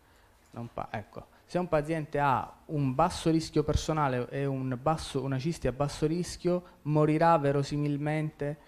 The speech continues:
con la cisti e non per la cisti. Se il paziente ha invece un alto rischio personale e una cisti a basso rischio, non c'è storia, si-, la si può lasciare lì dov'è. Se invece abbiamo un alto rischio personale e una cil-,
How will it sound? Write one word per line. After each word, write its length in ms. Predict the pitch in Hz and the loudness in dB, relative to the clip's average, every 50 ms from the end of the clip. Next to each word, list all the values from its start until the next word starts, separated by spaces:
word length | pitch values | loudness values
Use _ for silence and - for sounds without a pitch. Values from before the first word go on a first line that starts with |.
| _ _ | _ _
con 240 | - - 165 151 147 | 4 6 6 6 6
la 100 | 139 135 | 2 0
cisti 480 | 131 - - 156 143 - - - - 131 | 0 -2 -4 -6 -6 -6 -8 -8 -6 -6
e 40 | |
non 260 | 131 139 139 135 127 - | -4 -4 -6 -6 -6 -6
per 140 | 135 131 | -6 -4
la 100 | 135 135 | -4 -6
cisti. 520 | 135 - 135 131 123 - - - - 165 196 - _ _ _ - _ _ _ - _ _ - - - - - _ - - _ | -6 -6 -6 -8 -8 -8 -10 -10 -10 -10 -10 -10 _ _ _ -20 _ _ _ -20 _ _ -20 -20 -20 -20 -20 _ -20 -20 _
Se 160 | - - 180 | -2 2 4
il 80 | 180 175 | 4 4
paziente 420 | - 156 151 165 180 170 160 151 139 - 175 | 4 4 4 4 2 4 2 2 2 4 2
ha 60 | 160 | 2
invece 340 | 151 147 151 156 156 147 - 147 | 2 2 2 2 0 0 0 -2
un 60 | 147 | -2
alto 220 | 165 175 - - | -2 0 2 0
rischio 280 | 156 151 123 - 151 143 | 0 0 0 0 -2 -2
personale 440 | 147 147 - - - 160 160 143 131 | 0 -2 -2 -2 0 0 2 2 0
e 20 | |
una 120 | 131 131 | 0 -2
cisti 260 | 127 - 160 - - 139 | -4 -6 -4 -2 -2 -2
a 20 | |
basso 300 | 131 139 131 - - 147 | 0 -2 -4 -2 -2 -2
rischio, 280 | 151 151 143 - - 113 | -2 -2 -4 -6 -8 -8
non 140 | 113 117 | -8 -8
c'è 140 | 120 - 123 | -8 -10 -10
storia, 560 | - - - - 104 101 110 113 131 156 190 196 - _ _ _ _ _ 139 131 - | -12 -10 -8 -6 -6 -4 -4 -6 -6 -8 -10 -14 -18 _ _ _ _ _ -20 -20 -20
si-, 180 | - - 101 92 | -12 -10 -6 -6
la 120 | 107 117 | -6 -6
si 120 | - 123 | -6 -8
può 140 | 113 117 113 | -6 -4 -4
lasciare 360 | 104 101 104 - - 117 110 | -2 -4 -4 -4 -4 -4 -4
lì 140 | 113 110 113 | -2 -4 -4
dov'è. 320 | 110 113 110 113 - - - - _ _ _ _ _ _ - - - - - - - - - - - - - _ - | -4 -2 -2 -4 -4 -6 -10 -14 _ _ _ _ _ _ -20 -20 -20 -20 -20 -20 -20 -20 -20 -20 -20 -20 -20 _ -2
Se 140 | - 226 | 0 2
invece 320 | 220 202 190 190 170 - 147 | 2 4 4 2 4 4 4
abbiamo 360 | 143 160 175 170 151 135 131 | 4 4 4 4 4 4 2
un 120 | 131 147 | 2 2
alto 320 | 170 220 240 226 - 196 185 | 2 2 2 2 0 0 2
rischio 360 | 185 185 165 - - - 165 | 2 0 -2 -2 -2 -4 -4
personale 580 | 143 151 - - - 170 170 175 165 139 120 120 | -2 -2 -4 -4 -4 -4 -2 0 0 2 2 0
e 20 | |
una 180 | 120 123 127 131 | -2 -2 -4 -4
cil-, 300 | - - 196 196 170 | -4 -4 -4 -4 -4